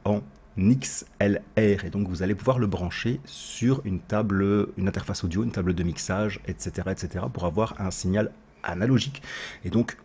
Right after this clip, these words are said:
bien plus pur. Je suppose que vous avez remarqué, j'ai un petit, euh, outfit, voilà, j'ai, euh, une superbe chemise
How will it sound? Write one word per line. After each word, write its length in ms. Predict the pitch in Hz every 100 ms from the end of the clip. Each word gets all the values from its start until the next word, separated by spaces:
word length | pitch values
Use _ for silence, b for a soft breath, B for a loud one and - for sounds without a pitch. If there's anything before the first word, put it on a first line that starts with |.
| -
bien 460 | 85 98 117 127 131
plus 280 | - 101 104 - - - _
pur. 420 | - 131 87 85 82 B B B B - - - -
Je 160 | 214 226
suppose 420 | 233 240 233 -
que 140 | -
vous 160 | 208 196
avez 140 | 180
remarqué, 420 | 165 160 165 170
j'ai 100 | 143
un 80 | 131
petit, 320 | 147 139 143
euh, 80 | 123 -
outfit, 380 | 196 202 185 180
voilà, 280 | 110 110 110
j'ai, 200 | 98 98
euh, 160 | 92 90 - - - - - - -
une 60 | -
superbe 580 | 208 - 208 165 107 - - - - - -
chemise 540 | - - 165 180 107